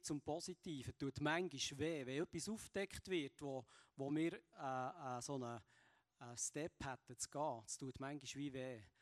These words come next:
Aber wenn wir das zulassen und es Gott hergeben, eben der Geist Gottes reinlassen, dann wird immer etwas Gutes daraus.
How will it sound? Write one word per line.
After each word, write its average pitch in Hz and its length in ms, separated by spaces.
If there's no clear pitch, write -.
Aber 131 180
wenn 135 140
wir 143 60
das 156 240
zulassen 160 500
und 131 140
es - 120
Gott 151 320
hergeben, 139 680
eben 143 160
der 143 100
Geist 151 340
Gottes 156 600
reinlassen, 156 520
dann 139 120
wird 135 180
immer 139 340
etwas 131 300
Gutes 127 420
daraus. 98 460